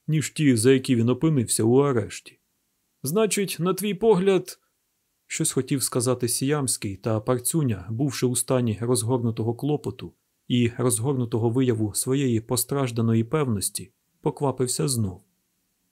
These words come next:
«Еге ж, значить, на мій погляд,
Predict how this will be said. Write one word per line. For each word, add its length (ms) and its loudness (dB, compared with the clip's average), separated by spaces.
«Еге 420 2
ж, 240 -12
значить, 600 2
на 160 4
мій 180 4
погляд, 720 2